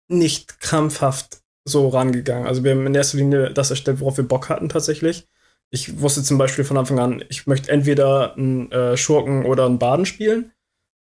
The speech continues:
Äh, Baden aber auch nur, weil ich gerne Gitarre spiele. Und ich dachte, <laughs> das ist cool, wenn ich, äh, irgendeinen Charakter habe und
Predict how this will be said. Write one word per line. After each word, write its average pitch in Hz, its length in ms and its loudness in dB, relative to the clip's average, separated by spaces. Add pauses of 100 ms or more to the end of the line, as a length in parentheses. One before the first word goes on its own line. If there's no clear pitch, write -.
(140)
Äh, 135 240 4
Baden 135 280 0
aber 127 80 4
auch 123 80 -2
nur, 147 180 4
weil 131 100 2
ich 131 100 -4
gerne 135 180 0
Gitarre 135 280 -2
spiele. 143 240 -2
Und 139 60 2
ich 139 80 0
dachte, - 220 -4
<laughs> - 0 -
das - 180 -2
ist 277 320 0 (340)
cool, 220 200 0 (680)
wenn 156 120 2
ich, 160 140 2
äh, - 20 -8
irgendeinen 143 480 2
Charakter 147 320 2
habe 135 260 0
und 131 340 -2